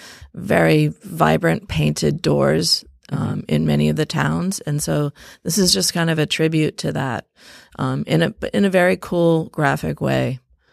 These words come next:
Speaker 2: Absolutely.
Speaker 1: And again, like, all the sh-, all the shirts and designs, well, you know, we're doing more custom uh,
Speaker 2: Mm-hmm.
Speaker 1: pieces where I'm designing them, but we've, we've edited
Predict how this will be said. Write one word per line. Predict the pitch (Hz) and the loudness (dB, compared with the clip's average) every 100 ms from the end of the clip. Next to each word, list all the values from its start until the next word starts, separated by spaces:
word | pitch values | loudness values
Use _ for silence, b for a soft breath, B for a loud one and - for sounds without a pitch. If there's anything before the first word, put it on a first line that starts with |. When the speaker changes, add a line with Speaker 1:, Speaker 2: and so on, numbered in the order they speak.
| _ _ _ _ - _ - | _ _ _ _ -20 _ -4
Speaker 2:
Absolutely. | 98 - 98 95 - 92 - _ _ _ _ - | 0 2 2 2 0 -4 -6 _ _ _ _ -2
Speaker 1:
And | 202 | 2
again, | 226 208 | 4 4
like, | 185 180 | 4 2
all | 180 | 2
the | 190 196 | 2 0
sh-, | - - | -2 -2
all | 165 180 | -2 0
the | 214 | 0
shirts | - - 165 165 | 0 0 -2 -4
and | - | -4
designs, | 170 156 139 143 165 160 185 | -4 -2 0 0 -2 -2 0
well, | 147 143 - b b b b b | 2 2 -2 b b b b b
you | 170 | -2
know, | 160 | 2
we're | 156 | 2
doing | 165 185 185 175 160 | 4 4 2 0 -2
more | 156 156 156 | 2 2 2
custom | - 160 - 165 175 185 202 _ - | -2 -2 0 0 -2 -4 -8 _ -8
uh, | 160 156 160 | -4 -2 -2
Speaker 2:
Mm-hmm. | 123 107 | -2 -2
Speaker 1:
pieces | 101 85 - 104 101 101 - B B B B - | -2 -2 0 2 2 -2 -10 B B B B -4
where | 160 156 | 0 2
I'm | 156 | 2
designing | 160 165 156 151 165 170 | 2 0 2 2 2 0
them, | 175 180 | 0 0
but | 170 151 - | 0 0 2
we've, | 165 170 185 - | 0 0 -2 -4
we've | 165 170 175 | 0 0 2
edited | 175 190 208 208 196 170 | 0 2 0 0 0 -2